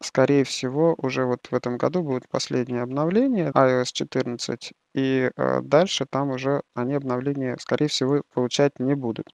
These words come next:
Отсюда вы сможете столкнуться с какими-то там спустя какое-то время, э, с проблемами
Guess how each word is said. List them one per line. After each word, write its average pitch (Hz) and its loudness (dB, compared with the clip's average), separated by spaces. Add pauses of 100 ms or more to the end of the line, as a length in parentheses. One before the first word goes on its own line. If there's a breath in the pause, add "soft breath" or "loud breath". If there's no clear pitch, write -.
(140)
Отсюда 190 2
вы 147 4 (120)
сможете 131 -4 (340)
столкнуться 131 2
с - -10
какими-то 127 0 (240)
там 113 0
спустя - 2
какое-то 127 2
время, 208 2
э, - -6
с - -12
проблемами 143 0